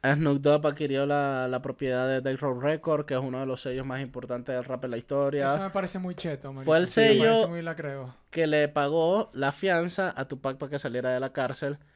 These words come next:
Speaker 1: Fue el sello que firmó Dre luego de que se separara de, de N W A.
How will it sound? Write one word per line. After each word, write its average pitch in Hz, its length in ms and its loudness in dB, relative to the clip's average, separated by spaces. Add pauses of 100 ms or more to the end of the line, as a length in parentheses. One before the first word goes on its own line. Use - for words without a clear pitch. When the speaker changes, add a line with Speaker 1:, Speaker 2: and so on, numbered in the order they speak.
(280)
Speaker 1:
Fue 143 140 -4
el 139 60 -2
sello 147 240 -2
que 151 100 -2
firmó 135 380 -2
Dre 147 400 0
luego 123 340 -4
de 131 140 -4
que 123 500 -2
se 127 140 -10
separara 123 600 -6
de, 123 120 -14
de 117 260 -4
N 117 100 -4
W 117 460 -4
A. 143 100 2